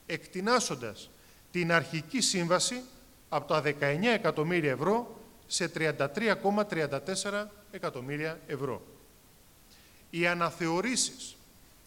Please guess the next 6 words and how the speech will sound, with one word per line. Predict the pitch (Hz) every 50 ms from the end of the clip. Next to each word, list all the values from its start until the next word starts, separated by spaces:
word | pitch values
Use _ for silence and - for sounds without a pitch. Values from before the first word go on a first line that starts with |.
| - -
υπέρ | 147 135 - - 220 220
των | - 180 165 151
εργολάβων | 151 139 127 123 120 120 123 131 131 143 170 190 190 190 - - - - - - - -
αυξήθηκαν | 160 131 - - - - - 190 185 190 196 175 208 214 220 220 220 - - - - - - - - - - - - -
κατά | 160 151 151 - 160 156 156 147 - - - - - - - - - - - - - - -
τρεις | - 180 190 233 233 - - - -